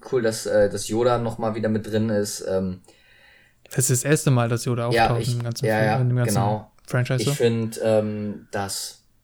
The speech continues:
Speaker 1: ja, dass die Charaktere einfach besser gezeichnet wurden, dass die Schauspieler besser performt haben, alles zu Episode vier einfach besser gemacht wurde. Äh, was im Endeffekt dafür gesorgt hat, dass es nicht auf Platz eins oder zwei ist, ist halt, dass im Endeffekt ziemlich viel in die Hose auch wieder geht, ne? <laughs> So,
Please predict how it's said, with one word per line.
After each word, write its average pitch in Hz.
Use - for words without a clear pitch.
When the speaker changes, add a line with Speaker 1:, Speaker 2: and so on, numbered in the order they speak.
Speaker 1:
ja, 107
dass -
die 107
Charaktere 117
einfach 110
besser 107
gezeichnet 107
wurden, 110
dass 107
die 117
Schauspieler 110
besser 113
performt 101
haben, 101
alles -
zu 78
Episode 113
vier -
einfach -
besser 120
gemacht 120
wurde. 120
Äh, 101
was 123
im 139
Endeffekt 135
dafür 127
gesorgt 123
hat, 104
dass 104
es 95
nicht 202
auf -
Platz -
eins 123
oder 85
zwei 147
ist, -
ist -
halt, 131
dass 92
im 113
Endeffekt 127
ziemlich 151
viel 131
in 135
die 117
Hose 120
auch -
wieder 85
geht, -
ne? 117
<laughs> 175
So, 190